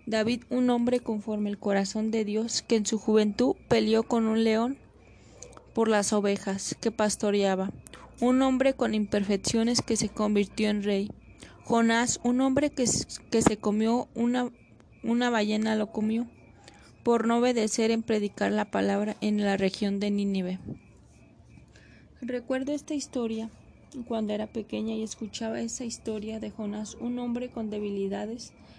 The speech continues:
pero el final fue y llevó la palabra de Dios. Un pueblo que vio el mar abierto.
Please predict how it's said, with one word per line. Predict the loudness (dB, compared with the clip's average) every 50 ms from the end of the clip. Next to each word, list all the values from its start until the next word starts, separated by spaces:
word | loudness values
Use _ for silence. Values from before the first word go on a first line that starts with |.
| -20 -12 -6
pero | -4 -2 -2
el | -2 -4
final | -6 -4 -4 -4 -2 -4 -4 -6 -6
fue | -6 -6 -4 -4
y | -4 -6
llevó | -6 -6 -6 -6 -6
la | -6 -6 -8
palabra | -8 -8 -8 -6 -6 -6 -6 -8 -8 -8
de | -10 -10 -12
Dios. | -12 -12 -12 -12 -12 -12 -12 -12 -12 -14 -16 -20 -20 -20 -20 -20 -20 -20 -20 -20 -20 -20 -20 -20 -20 -20 -20 -20 -20 -20 -20 -20 -18 -16 -16 -16 -16 -18 -18 -18 -20 -20 -20 -20 -20 -20 -20 -20 -20 -20 -20 -20 -20 -20 -20 -20 -20 -20 -20 -20 -20 -20 -20 -20 -20 -20 -20 -20 -20 -20 -20 -20 -20 -20 -20 -20 -20 -20 -18 -10
Un | -8 -8 -8 -6
pueblo | -4 -4 -4 -2 -2 -4 -6 -6 -4
que | -6 -4
vio | -4 -2 -2 -2
el | -2 -2
mar | -2 -4 -4 -6 -6
abierto. | -6 -6 -6 -6 -6 -6 -8 -10 -12 -12 -12 -12